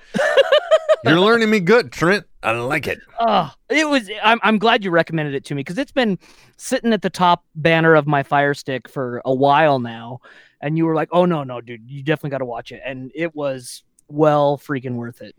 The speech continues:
Speaker 2: Oh, speaking of which, Trent, if you're ready to finally switch off from that and we could actually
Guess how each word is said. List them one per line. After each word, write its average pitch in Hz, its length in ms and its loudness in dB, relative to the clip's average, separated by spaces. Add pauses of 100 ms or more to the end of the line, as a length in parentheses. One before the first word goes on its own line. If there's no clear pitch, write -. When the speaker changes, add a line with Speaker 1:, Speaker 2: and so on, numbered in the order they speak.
(260)
Speaker 2:
Oh, 208 160 2
speaking 202 600 -4
of 90 120 -6
which, 85 340 -8
Trent, 104 640 -4 (680)
if 120 140 -6
you're 135 120 4
ready 131 260 4
to 107 80 -2
finally 120 540 -2
switch 131 400 -4
off 127 200 2
from 101 200 -4
that 107 260 -2
and 110 100 -8
we 101 80 -6
could 104 140 -8
actually 98 380 -8